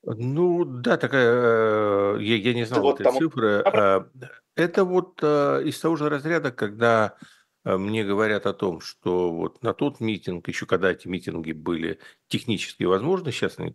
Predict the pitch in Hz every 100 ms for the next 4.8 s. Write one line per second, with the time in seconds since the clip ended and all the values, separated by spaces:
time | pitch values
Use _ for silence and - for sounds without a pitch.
0 | _ 95 85 - - 87 - - 87 92
1 | 104 170 151 117 107 - 98 85 - -
2 | - _ _ 85 - 87 82 78 95 -
3 | 180 165 127 - 104 98 117 117 107 90
4 | - _ 139 147 _ 92 87